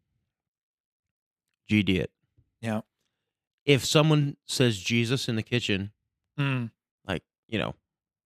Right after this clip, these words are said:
Speaker 1: irreverently, I always follow with, "Loves you."
Speaker 2: Okay.
Speaker 1: No one laughs at it,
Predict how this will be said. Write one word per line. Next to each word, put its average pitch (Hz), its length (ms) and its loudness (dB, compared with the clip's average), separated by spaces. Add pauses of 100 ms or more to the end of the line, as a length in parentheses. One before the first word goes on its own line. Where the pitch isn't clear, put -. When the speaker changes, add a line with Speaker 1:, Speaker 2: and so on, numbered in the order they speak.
(200)
Speaker 1:
irreverently, 107 600 0 (360)
I 117 120 2
always 123 260 2
follow 120 300 0
with, 113 240 -4 (400)
"Loves 175 400 2
you." 202 460 4 (2250)
Speaker 2:
Okay. 160 480 2
Speaker 1:
No 156 220 8
one 160 220 6
laughs 117 300 4
at 101 140 2
it, 98 140 -2